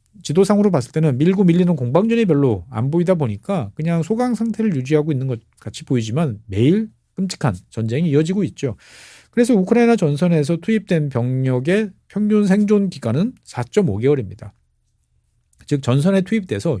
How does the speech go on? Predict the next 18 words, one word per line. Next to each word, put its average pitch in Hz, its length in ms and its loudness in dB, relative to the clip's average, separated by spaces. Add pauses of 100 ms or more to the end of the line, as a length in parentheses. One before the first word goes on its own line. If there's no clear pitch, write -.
육 131 200 -8
개월, 208 540 2 (260)
어, 120 340 0
정도 170 380 0
생존을 185 400 2
하면 196 320 4 (220)
평균을 202 440 -2
뛰어넘는 180 400 0
거죠. 104 360 -12 (500)
그러니까 214 360 2
그만큼 214 640 0 (140)
이제 135 600 2
많은 143 320 0
사람들이 156 640 -2
초반에 180 500 0
투입되자마자 143 760 -2
전사를 117 380 -4
하고 147 320 -2